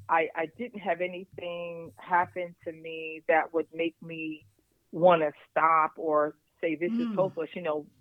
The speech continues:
Speaker 1: just starting out. Some
Speaker 2: Right.
Speaker 1: people's dreams get foiled because they have naysayers or they have that,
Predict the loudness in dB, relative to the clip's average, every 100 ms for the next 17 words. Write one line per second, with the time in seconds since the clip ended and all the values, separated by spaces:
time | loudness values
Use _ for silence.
0 | _ -18 2 4 4 6 10 10 8 2
1 | 2 2 -2 -10 -6 -4 -4 -6 -6 -6
2 | -6 -8 -14 -8 -6 -6 -10 -8 -10 -8
3 | -4 -4 -4 -8 -10 -18 -6 -4 -4 -8
4 | _ _ -12 -6 -6 -4 -6 -6 -6 -4
5 | -4 -4 -6 -6 -6 -4 -2 -2 -4 -4
6 | -4 -6